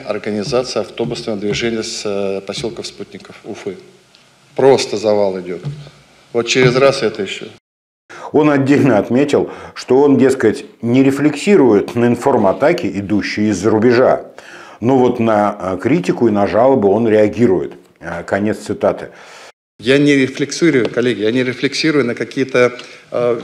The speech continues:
Speaker 1: вещи такого фрагментарного способа. Для этого есть, э, наша, значит, э, Елена Анатольевна, она отрабатывает. Я не рефлексирую на спровоцированные,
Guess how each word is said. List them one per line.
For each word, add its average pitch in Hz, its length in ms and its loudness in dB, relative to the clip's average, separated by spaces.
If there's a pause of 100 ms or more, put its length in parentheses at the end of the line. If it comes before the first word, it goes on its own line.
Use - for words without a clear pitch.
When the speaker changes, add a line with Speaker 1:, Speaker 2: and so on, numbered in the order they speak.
(140)
Speaker 1:
вещи 127 340 -2
такого 117 440 -2
фрагментарного 120 840 -2
способа. 95 420 -12
Для 120 100 -4
этого 123 240 -6
есть, 117 320 -6
э, 110 300 -2 (100)
наша, 110 520 -6 (300)
значит, - 320 -12
э, 117 160 -2 (320)
Елена 120 280 -2
Анатольевна, 123 360 -2
она 120 120 -4
отрабатывает. 117 640 -4 (680)
Я 120 120 -4
не 131 100 -2
рефлексирую 143 600 -4
на 127 140 -4
спровоцированные, 123 1040 -4